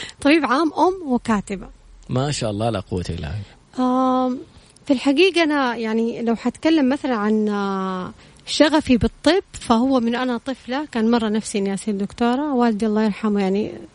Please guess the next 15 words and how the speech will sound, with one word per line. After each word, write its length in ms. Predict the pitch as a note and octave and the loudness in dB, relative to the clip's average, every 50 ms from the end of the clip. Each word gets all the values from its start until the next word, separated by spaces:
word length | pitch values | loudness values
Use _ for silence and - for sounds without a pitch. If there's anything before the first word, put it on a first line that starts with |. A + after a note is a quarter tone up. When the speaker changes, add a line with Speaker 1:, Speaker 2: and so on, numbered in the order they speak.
| _ - - | _ -6 0
Speaker 1:
كان 240 | - B3+ B3+ B3 A#3+ | 2 2 4 4 4
بيحلم 320 | C#4 C#4 - - A#3+ A3 | 2 2 2 2 0 2
معي 240 | A3 A3 A#3+ A#3+ A3+ | 4 4 4 4 2
هذا 180 | A3+ A3 G#3 | 2 0 -2
الحلم. 340 | G3+ - - - G#3+ G3 G3 - _ _ - - - - - - - - - - - - - - - | -4 -6 -4 -4 -4 -4 -4 -6 _ _ -20 -20 -20 -20 -20 -20 -20 -20 -20 -20 -20 -20 -20 -12 -6
و-، 1160 | - A#3+ A#3 A#3+ A#3+ A#3+ A#3 A#3+ A#3+ A#3 A#3 A#3 A#3 A#3 A#3 A#3+ A#3+ A3+ - - C#4 C#4+ C#4 | -2 0 2 2 2 2 2 2 2 2 0 0 0 0 -2 -2 -4 -6 -8 -12 -10 -4 -2
والحمد 380 | D4+ C#4+ - - G#4+ F#4+ C#4+ C#4 | -2 -2 0 0 0 0 0 0
لله، 300 | B3+ B3 B3 C4 D4 - _ _ _ _ _ _ _ _ _ _ _ _ - - | -2 -2 -2 -2 -4 -4 _ _ _ _ _ _ _ _ _ _ _ _ -4 -2
آم، 680 | A#3 A#3 A#3 A3+ A3 A3 G#3+ G#3+ G#3+ G3 - - C#4+ C#4 - - - _ - - - - - - | 0 2 2 2 2 0 0 -2 -2 -4 -6 -8 -10 -14 -16 -20 -20 _ -20 -20 -20 -20 -20 -16
صرت 320 | - - - G4 - - - - | -4 2 2 2 2 0 -4 0
كاتبة 580 | - E4+ F#4 F4+ - - D4+ C4 C4 D#4+ E4+ D#4 | 2 2 2 2 0 0 0 2 2 2 2 2
لأني 500 | C4+ - C4+ D4+ D4+ C#4+ C#4 C4+ C4 B3 | 0 0 2 4 4 4 4 2 0 0
بدأت، 420 | A3+ B3 A#3 D4+ D#4 D4 - C4+ _ _ _ _ - - - A#3 | 0 -2 0 0 0 -2 -2 -8 _ _ _ _ -16 -8 -4 -2
آه، 520 | A3+ G#3+ G#3+ G#3 G3+ G3+ - - - - - G4+ F#4+ - _ _ _ _ - - - - - - - | 0 0 0 0 -2 -4 -4 -6 -8 -10 -12 -14 -18 -18 _ _ _ _ -20 -20 -20 -20 -18 -8 -2
يعني 360 | A3+ G3+ G#3+ A#3 A#3+ - - | 0 2 2 2 2 0 -2